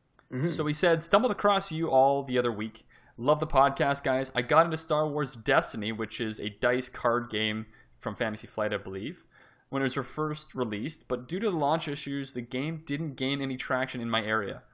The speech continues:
Speaker 2: Hopefully the new draft style will help revitalize it. Would love to hear your takes on what you think the game could add to help out with the larger community. Look forward to your next podcast." So, thank you for the comment.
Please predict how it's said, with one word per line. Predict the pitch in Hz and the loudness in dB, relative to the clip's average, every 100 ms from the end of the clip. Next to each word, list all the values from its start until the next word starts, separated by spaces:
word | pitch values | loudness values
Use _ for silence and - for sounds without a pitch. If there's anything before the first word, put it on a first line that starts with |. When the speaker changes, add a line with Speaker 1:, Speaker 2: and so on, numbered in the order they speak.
| _ _ _ - | _ _ _ -6
Speaker 2:
Hopefully | 185 202 190 | -4 0 0
the | 170 | 0
new | 175 | -2
draft | 160 131 127 147 - | -2 2 4 4 0
style | - 101 107 | -2 0 0
will | 107 104 | -2 -2
help | 107 104 | -2 -4
revitalize | 120 120 113 120 104 90 - | -6 -2 -2 -2 -6 -10 -14
it. | 107 _ _ _ _ _ | -20 _ _ _ _ _
Would | - 135 135 | -4 -2 -2
love | 143 139 | -4 -6
to | |
hear | 135 147 | -8 -8
your | 139 | -8
takes | - 143 - | -8 -10 -6
on | 131 135 131 | -4 -4 -4
what | 131 | -8
you | - | -10
think | 139 131 | -10 -10
the | |
game | 117 120 127 | -10 -8 -8
could | 127 107 - | -10 -12 -6
add | 131 110 110 | -6 -4 -8
to | 127 | -8
help | - 120 113 | -6 -4 -4
out | 113 - _ _ | -6 -8 _ _
with | - | -14
the | 113 | -6
larger | 113 107 | -6 -6
community. | - 110 101 98 - _ _ _ _ _ _ _ _ | -8 -8 -8 -10 -12 _ _ _ _ _ _ _ _
Look | 120 160 | -8 -8
forward | - 135 147 160 156 | -6 -6 -4 -6 -10
to | 104 | -14
your | 98 | -10
next | 117 - | -10 -10
podcast." | - 90 - 92 - - | -8 -8 -10 -14 -14 -18
So, | - - 156 117 117 - - _ _ _ _ _ _ _ _ _ _ | -14 -2 2 2 0 -6 -16 _ _ _ _ _ _ _ _ _ _
thank | 135 135 | -2 -2
you | 151 | -2
for | 156 | -6
the | |
comment. | - 120 101 117 190 | -6 -4 -4 -6 -10